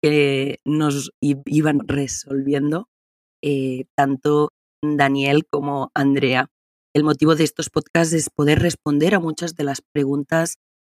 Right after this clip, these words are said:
que me van llegando de parte de vosotros sobre, eh, la formación, el trabajo y todo el que implica el mundo profesional del criminólogo.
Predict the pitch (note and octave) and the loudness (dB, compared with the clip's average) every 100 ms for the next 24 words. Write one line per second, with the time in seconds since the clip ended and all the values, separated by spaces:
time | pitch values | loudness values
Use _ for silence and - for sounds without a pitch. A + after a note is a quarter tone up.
0 | _ - D#3 F3 D#3+ C#3+ C#3+ D3+ E3 - | _ 0 0 2 -2 -2 -2 -2 -6 -8
1 | - D#3 C#3+ C#3+ D3 D#3 F3+ F#3 D#3 C#3+ | -8 0 0 2 2 2 2 2 2 0
2 | C#3+ C3+ - F3 E3 D#3 F3 D#3 C#3+ D3+ | -4 -4 0 0 0 0 0 -2 -2 -2
3 | D3 A3 B3 - _ _ _ _ - D3+ | 0 -2 -2 -6 _ _ _ _ -2 0
4 | D3 E3 E3 E3 D#3 D3 C3+ - F#3 - | 0 2 2 0 -4 -4 -4 -8 -8 -8
5 | - C#3 C3+ - D3 D3+ D3+ C3+ - C3+ | -8 -6 -6 -4 -2 0 0 -2 -2 0
6 | C#3+ - F3 - _ _ _ D3+ - E3+ | -2 -2 -6 -6 _ _ _ -4 2 2
7 | F3+ F3+ D3+ - D3+ C#3 D3 - E3 D3 | 4 4 2 2 2 2 0 2 2 4
8 | C#3+ D3+ D#3 C#3+ - C#3 C3+ D3 C#3+ - | 2 2 0 -4 -6 -2 2 2 0 -2
9 | C#3 C#3 C#3 C3+ C#3+ | -2 0 -2 -4 -8